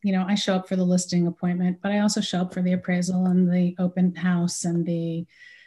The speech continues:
you know, home inspection. I'm there for everything. So I think that my clients appreciate that, and it gives them, um,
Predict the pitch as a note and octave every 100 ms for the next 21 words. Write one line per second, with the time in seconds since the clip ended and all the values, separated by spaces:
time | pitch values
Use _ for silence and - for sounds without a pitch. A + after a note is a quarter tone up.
0 | _ - E3+ E3 E3 E3 - F#3 F3 -
1 | E3 F3 E3+ F3 F#3 F3+ F3 F3 F3 F3
2 | F3 F#3 - G#3+ G#3 - G3+ G3 G3+ -
3 | B3 A#3+ - G3+ F#3+ F#3+ F#3+ F#3 F#3 F#3+
4 | - F3+ F3+ F3+ E3+ D#3 - F3 F3+ F#3
5 | F3+ G#3 A#3 A#3 F#3+ F3 F3 F3+ E3+ F3
6 | E3+ F3 F3+ E3+ E3